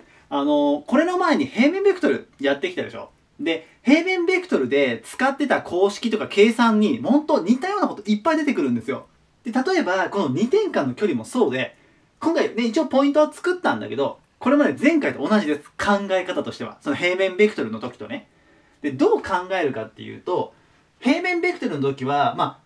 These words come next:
あ、平面のベクトルじゃなくてもね、普通に関数って、関数とか、あれだね、まあ、関数でいいか、とかでもいいんですけど、例えば、Zがなくって、Aの座標がエックスワン、ワイワン。で、Bの時がエックスツー、ワイツーになってる時、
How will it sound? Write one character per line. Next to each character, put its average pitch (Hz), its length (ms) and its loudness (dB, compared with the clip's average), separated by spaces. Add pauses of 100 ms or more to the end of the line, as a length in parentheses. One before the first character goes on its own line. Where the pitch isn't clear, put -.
(120)
あ、 - 20 -16
平 233 220 0
面 254 160 4
の 208 180 0
ベ 165 120 0
ク - 60 -10
ト 262 80 -2
ル 254 40 2
じ 240 60 0
ゃ - 20 2
な 254 80 2
く - 60 -8
て 151 80 -4
も 117 80 -6
ね、 139 160 -6
普 170 60 -14
通 175 120 -6
に 151 80 -10
関 220 240 0
数 226 120 -2
っ - 20 -4
て、 - 180 -10
関 - 160 -2
数 214 80 -10
と - 60 -6
か、 - 180 -10 (220)
あ 120 80 -4
れ 127 80 -2
だ 127 40 -2
ね、 139 220 -8
ま 123 80 -8
あ、 - 40 -8
関 - 140 -4
数 117 120 -8
で 110 80 -6
い 95 60 -12
い - 20 -
か、 - 160 -14 (240)
と 220 80 0
か 202 80 4
で 147 80 -4
も 127 100 -4
い 175 60 -8
い - 40 -6
ん 147 40 -4
で 113 80 -6
す - 100 -18
け 127 80 -8
ど、 - 260 -2 (400)
例 311 220 -2
え 302 40 -2
ば、 202 360 2
Z 370 460 2
が 120 100 -4
な 147 140 -2
く 139 100 -10
っ 120 60 -6
て、 151 560 -8 (160)
A 349 200 2
の 151 160 -2
座 196 160 -4
標 226 220 2
が 226 220 -2
エ 165 60 -4
ッ - 140 -10
ク 208 140 -12
ス 247 100 -8
ワ 262 100 4
ン、 143 120 -2
ワ 135 160 -2
イ 139 60 -4
ワ 135 240 -6 (420)
ン。 143 60 -20
で、 269 240 -4 (160)
B 311 240 -2
の 240 100 0
時 156 240 -12
が 214 240 2
エ 151 40 -6
ッ 151 140 -10
ク 220 120 -10
ス - 140 -12
ツ 254 160 -6
ー、 135 60 -2
ワ 220 180 0
イ 240 120 -4
ツ 285 140 -10
ー 262 100 -2
に 135 60 -6
な 135 140 -4
っ 135 40 -10
て 143 80 -6
る 120 80 -4
時、 - 300 -18